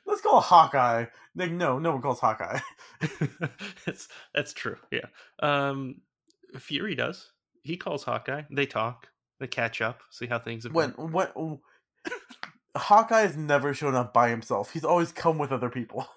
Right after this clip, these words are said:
Speaker 1: <laughs>
Speaker 2: That's true. You're right. <laughs>
Speaker 1: No one
Speaker 2: Um,
Speaker 1: ever said, "Hey, this is a job for Hawkeye."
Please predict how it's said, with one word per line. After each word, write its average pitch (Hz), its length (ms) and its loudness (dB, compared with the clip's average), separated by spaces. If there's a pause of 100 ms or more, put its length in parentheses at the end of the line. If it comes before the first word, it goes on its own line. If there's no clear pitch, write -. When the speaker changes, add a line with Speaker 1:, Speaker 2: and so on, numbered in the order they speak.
Speaker 1:
<laughs> - 160 -14
Speaker 2:
That's 143 240 -6
true. 113 320 -4
You're 117 140 -4
right. 110 180 -6 (560)
<laughs> 147 60 -4 (960)
Speaker 1:
No 208 280 2
one 233 120 4
Speaker 2:
Um, 214 60 2
Speaker 1:
ever 202 180 2
said, 190 320 0
"Hey, 196 140 4
this 196 160 4
is 185 140 -4
a 190 40 -2
job 160 360 8
for 143 100 0
Hawkeye." 117 520 4